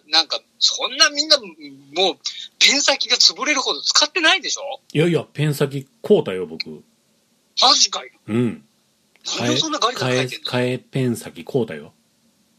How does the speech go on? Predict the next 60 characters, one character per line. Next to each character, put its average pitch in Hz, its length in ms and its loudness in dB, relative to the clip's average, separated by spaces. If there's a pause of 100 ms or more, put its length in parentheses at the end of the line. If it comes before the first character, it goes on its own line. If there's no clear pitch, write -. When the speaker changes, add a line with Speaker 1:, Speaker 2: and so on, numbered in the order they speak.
(540)
Speaker 1:
え、 - 60 4 (120)
そ - 200 2
ん 302 120 0
な 311 100 4
に、 294 160 0 (420)
あ - 120 4
れ 269 80 0
っ 269 40 -8
て - 160 0
い 185 60 2
う 151 40 -4
の 147 80 -2
は、 131 120 -2 (960)
ペ-、 196 240 2
ペ 180 120 2
ニ 190 60 8
ャ 196 60 4
ペ 202 120 -2
ニ 202 60 2
ャ 208 100 4
と 196 100 -4
い 190 60 -2
う 196 40 -10
か、 120 260 -2
こ 123 300 -12
う、 - 100 -20
ダ 151 120 4
メ 196 100 4
に 139 120 -4
な 135 120 0
る 139 60 -6
も 107 160 -18
の 127 100 -8
な 113 120 -6
ん - 60 -20
で - 80 -14
す - 100 0
か？ - 120 -4 (300)
Speaker 2:
な 156 120 -2
ん 175 40 -4
か - 80 -8
先 190 300 -4
っ 170 100 -8
ち - 100 -8
ょ 170 60 -2
が 160 200 -2 (160)
削 190 260 -2
れ 175 100 0
て 160 120 -4
く - 140 -12
る。 78 180 -14 (540)
長 113 300 0
い 110 40 -4
こ 120 120 -4
と 98 100 -4
使 - 160 -16
っ - 60 -10
て 110 100 -10
た - 140 -16
ら。 - 80 -20